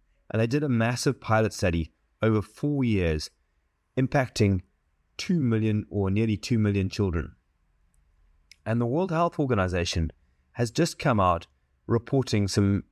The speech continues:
astonishing figures. They are saying that there's a thirteen percent decline in infant, in, in infant mortality.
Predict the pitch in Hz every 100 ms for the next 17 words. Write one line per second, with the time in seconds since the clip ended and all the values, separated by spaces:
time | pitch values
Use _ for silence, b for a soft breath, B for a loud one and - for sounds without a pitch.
0 | _ _ _ - - - 113 110 - 98
1 | - 82 71 53 - _ _ _ _ _
2 | _ _ _ _ _ _ 101 135 202 196
3 | 180 - 123 107 95 113 107 104 _ -
4 | 190 - 165 143 147 151 107 117 - 160
5 | 101 92 - 117 113 113 117 104 - _
6 | 110 101 - - 113 127 180 - _ _
7 | - 151 - 92 85 _ - 104 101 113
8 | 104 - -